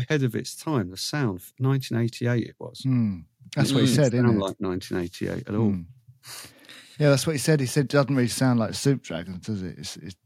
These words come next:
Speaker 2: it's like
Speaker 1: No.
Speaker 2: before they became all commercial and stuff.
Speaker 3: Yeah, I'd listened to a couple of tracks as well. Yeah, it's good.
Speaker 2: I, I like, and we've heard this a lot with bands that are still going from the nineties. Seems like,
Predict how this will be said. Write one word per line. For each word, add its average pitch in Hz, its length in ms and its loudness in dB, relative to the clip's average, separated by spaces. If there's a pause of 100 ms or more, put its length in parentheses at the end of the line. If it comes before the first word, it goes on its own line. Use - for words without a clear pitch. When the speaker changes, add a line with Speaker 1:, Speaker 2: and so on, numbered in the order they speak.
(340)
Speaker 2:
it's - 200 -16
like - 100 2
Speaker 1:
No. 101 140 6
Speaker 2:
before 101 260 -2
they 95 100 -6
became 101 420 -4
all 98 160 -4
commercial 101 600 -4
and 90 120 -12
stuff. 90 280 -14 (400)
Speaker 3:
Yeah, 131 200 4
I'd 202 140 2
listened 147 280 4
to 135 60 6
a 123 40 2
couple 113 240 0
of 107 60 -2
tracks 95 260 -2
as 110 100 -2
well. 123 280 4 (120)
Yeah, 147 140 0
it's 123 100 0
good. 160 260 0 (400)
Speaker 2:
I, 175 200 6
I 180 340 4
like, 160 720 2 (140)
and 170 120 4
we've 190 120 4
heard 262 200 2
this 185 240 2
a 165 40 4
lot 165 240 6
with 117 180 -2 (100)
bands 107 420 2
that 95 100 -8
are 104 60 -6
still 110 320 -2
going 107 340 -4
from 110 200 -14
the 107 80 -12
nineties. 101 800 -12
Seems 202 320 6
like, - 460 0